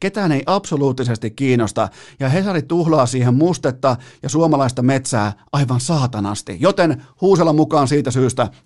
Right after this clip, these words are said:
ettei se ole Hesarissa. Se, ää, seuraava on sitten, tota, mun mielestä aika selkeä valinta. Hän on Arttu Viskari. Ja, tota, nythän joku voi pohtia, ettei hän Arttu ole urheilija, mutta Arttu on enemmän urheilija kuin minä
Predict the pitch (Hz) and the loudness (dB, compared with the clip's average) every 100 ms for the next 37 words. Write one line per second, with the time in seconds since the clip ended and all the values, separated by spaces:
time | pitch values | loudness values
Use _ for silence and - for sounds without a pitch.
0 | 147 131 143 120 117 104 113 110 107 95 | -6 -2 -2 0 -2 -2 -2 -2 -2 -4
1 | - - - _ - - - - _ _ | -8 -10 -14 _ -20 -20 -20 -20 _ _
2 | _ _ _ - - 202 190 175 247 240 | _ _ _ -8 -6 2 2 2 0 0
3 | 196 180 185 165 160 160 170 170 175 165 | 0 0 0 -2 -2 2 2 2 2 2
4 | 165 143 135 151 - 139 127 131 131 120 | 0 -4 0 0 0 0 2 2 2 0
5 | 135 131 127 117 127 131 - 123 104 123 | 0 2 2 0 2 0 0 -4 -2 0
6 | 117 - 127 117 113 104 139 127 113 117 | -2 -2 -2 0 -2 -4 -6 -4 -2 -2
7 | 110 120 117 120 127 123 123 120 117 117 | -2 -2 0 0 0 0 -2 -2 -2 -2
8 | 110 127 110 117 117 110 127 123 - - | -4 -4 -4 -4 -2 -2 -2 -4 -4 -8
9 | 107 123 110 - 147 131 123 113 117 113 | -4 -2 -2 0 0 2 2 0 0 -2
10 | - 117 170 220 - 160 143 151 139 127 | -2 -4 -4 -6 -2 0 0 0 2 0
11 | 131 127 120 113 110 120 113 143 143 131 | 0 0 0 -2 -2 -2 2 4 2 0